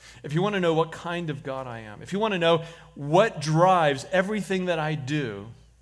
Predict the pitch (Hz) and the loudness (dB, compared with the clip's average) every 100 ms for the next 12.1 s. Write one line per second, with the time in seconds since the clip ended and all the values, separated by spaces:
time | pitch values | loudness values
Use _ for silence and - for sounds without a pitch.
0 | _ _ _ _ _ _ _ _ _ _ | _ _ _ _ _ _ _ _ _ _
1 | _ _ _ _ _ _ _ - 117 101 | _ _ _ _ _ _ _ -12 -12 -10
2 | 90 - - _ _ _ _ _ _ _ | -14 -20 -20 _ _ _ _ _ _ _
3 | _ _ _ _ _ _ _ _ _ _ | _ _ _ _ _ _ _ _ _ _
4 | _ _ _ _ _ _ - 117 - - | _ _ _ _ _ _ -16 -16 -16 -16
5 | 120 135 131 - 135 131 - 110 104 - | -14 -12 -12 -10 -10 -10 -12 -12 -12 -16
6 | - - 101 - - - _ _ 110 98 | -18 -14 -14 -16 -20 -20 _ _ -20 -18
7 | 101 92 87 _ _ _ _ _ _ _ | -16 -16 -16 _ _ _ _ _ _ _
8 | _ - 156 180 175 156 156 127 151 185 | _ -6 -4 -2 -2 -2 -2 -6 -4 -4
9 | 143 143 147 143 135 120 - - 170 185 | 0 0 0 -6 -10 -8 -10 -6 -8 -6
10 | - - - _ _ _ - 139 139 151 | -10 -12 -18 _ _ _ -10 -6 -2 -2
11 | 151 156 - 143 139 - 110 - - - | -4 -6 -8 -6 -6 -8 -14 -14 -16 -16